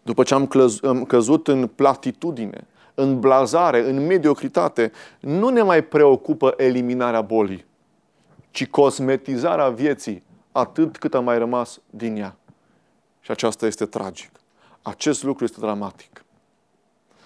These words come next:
Să vii mereu în biserica ta și să te rogi lui Dumnezeu, să fii acolo, să cânți și să te întorci la fel cum ai venit, fără nici un fel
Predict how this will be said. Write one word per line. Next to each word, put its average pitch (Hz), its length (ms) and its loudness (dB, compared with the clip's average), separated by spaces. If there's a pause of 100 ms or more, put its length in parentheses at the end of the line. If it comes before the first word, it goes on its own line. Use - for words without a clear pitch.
(280)
Să - 180 -10
vii 147 140 -2
mereu 139 300 4
în 127 80 0
biserica 120 480 -2
ta 131 340 -6 (720)
și - 220 -14
să 120 160 -4
te 117 140 -2
rogi 135 240 4
lui 135 80 -2
Dumnezeu, 123 680 -4 (580)
să 120 180 -2
fii 156 220 0
acolo, 143 360 4
să 123 180 -4
cânți 160 480 -4
și 151 100 -6
să - 140 -8
te 139 80 -2
întorci 147 540 2 (320)
la 131 160 0
fel 147 260 0
cum 135 140 -12
ai 127 100 -2
venit, 113 420 -14 (680)
fără 175 460 0
nici 156 420 -6
un 135 180 -8
fel 127 380 0